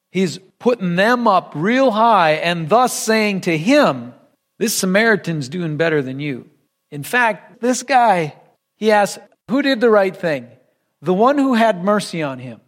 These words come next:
He doesn't say the Samaritan. I don't know if there's anything to do with that or not, but he doesn't say the Samaritan. He says the one who had mercy on him.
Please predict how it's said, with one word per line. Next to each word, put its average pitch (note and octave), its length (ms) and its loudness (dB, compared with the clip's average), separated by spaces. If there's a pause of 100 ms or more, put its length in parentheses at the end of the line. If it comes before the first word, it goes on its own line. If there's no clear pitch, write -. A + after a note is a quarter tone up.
(380)
He A3 60 -2
doesn't B3+ 280 2
say A#3 240 2
the G3 120 -4
Samaritan. F#3 640 -4 (480)
I G3 80 0
don't A#3+ 100 0
know A3 140 2
if F3 60 -4
there's G#3 220 2
anything G#3 360 -4
to F3+ 80 -2
do G3 140 -2
with G3 140 0
that G3 200 4
or E3 40 0
not, F#3 320 0
but D#3 140 -4
he G3 80 -6
doesn't F3+ 360 0
say E3 360 2
the C#3 140 -4
Samaritan. D3 680 -2
He C#3+ 100 -8
says C#3+ 280 -2
the D3+ 100 -2
one E3 160 0
who D#3+ 100 -2
had D3 220 0
mercy D3 380 -4
on A2+ 160 -12
him. A2+ 260 -18